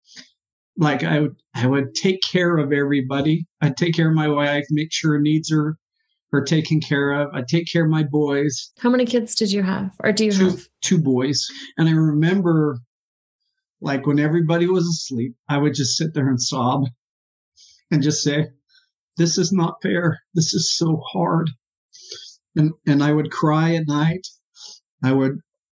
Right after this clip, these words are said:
Speaker 1: fall asleep over exhaustion. And then I would get up before everybody else, wipe away the tears 'cause I have to be strong, and put back on my mask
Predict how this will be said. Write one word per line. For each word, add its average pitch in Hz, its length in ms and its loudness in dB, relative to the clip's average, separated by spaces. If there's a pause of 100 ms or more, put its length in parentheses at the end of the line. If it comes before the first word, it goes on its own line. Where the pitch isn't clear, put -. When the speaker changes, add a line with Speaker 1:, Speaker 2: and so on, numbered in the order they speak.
(260)
Speaker 1:
fall 143 260 2
asleep 156 540 0 (200)
over 151 280 2
exhaustion. 135 880 -4 (640)
And 147 140 2
then 147 140 2
I 147 100 2
would 139 200 0
get 139 180 0
up 143 320 -2
before 160 380 0
everybody 151 500 0
else, 147 500 -8
wipe 135 360 0
away 165 240 2
the 180 160 0
tears 165 440 0
'cause 135 200 -6
I 143 120 0
have 147 220 -2
to 156 60 0
be 165 120 2
strong, 156 560 0 (680)
and 135 180 0
put 170 240 -2
back 151 260 0
on 160 160 2
my 180 160 -2
mask 156 520 0